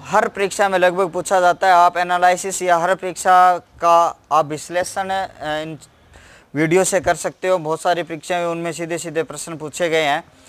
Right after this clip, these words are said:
तो मैं आगे वापस पढ़ा रहा हूँ। जैसे मैंने स्वर का ग्यारह, जो ग्यारह है, प्रका-, है स्वर, उनको मैंने, अ, सबसे पहले उत-, उत्पत्ति के आधार पर,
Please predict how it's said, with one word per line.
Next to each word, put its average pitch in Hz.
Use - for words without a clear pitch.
तो 156
मैं 160
आगे 165
वापस 175
पढ़ा 156
रहा 170
हूँ। 170
जैसे 170
मैंने 180
स्वर 170
का 170
ग्यारह, 165
जो 143
ग्यारह 156
है, 143
प्रका-, -
है 151
स्वर, 165
उनको 160
मैंने, 160
अ, -
सबसे 156
पहले 175
उत-, 143
उत्पत्ति 160
के 175
आधार 175
पर, 175